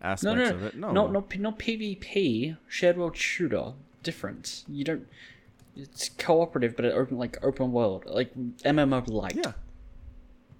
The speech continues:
Speaker 1: Not,
Speaker 2: Right,
Speaker 1: like,
Speaker 2: but I don't care. I don't care about
Speaker 1: But that's
Speaker 2: teaming up
Speaker 1: not
Speaker 2: with strangers. I just wanna play with people I know.
Speaker 1: <sighs> It,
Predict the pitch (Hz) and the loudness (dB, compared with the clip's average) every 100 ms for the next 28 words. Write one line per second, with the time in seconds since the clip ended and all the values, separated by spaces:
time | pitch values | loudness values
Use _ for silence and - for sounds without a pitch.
0 | _ _ _ _ _ - 98 - 240 151 | _ _ _ _ _ -12 -6 -2 0 0
1 | 120 127 214 220 202 240 180 82 143 180 | 0 0 2 2 -2 -4 -4 -4 -2 0
2 | 226 175 202 196 180 147 160 160 - 123 | -2 -4 -4 2 6 8 8 6 4 2
3 | - - 165 92 101 - 127 147 160 156 | -8 -8 -4 -4 -4 -4 -6 -4 -4 -4
4 | 160 156 151 143 143 156 151 151 180 - | -4 -2 -2 -4 -6 -6 -4 -4 -4 -6
5 | - _ _ _ _ _ _ _ - 156 | -12 _ _ _ _ _ _ _ -10 -8
6 | - - - - - - _ _ - - | -6 -8 -8 -12 -16 -20 _ _ -20 -20
7 | _ _ _ _ _ _ _ _ _ _ | _ _ _ _ _ _ _ _ _ _
8 | _ _ _ _ - _ - - | _ _ _ _ -20 _ -4 -4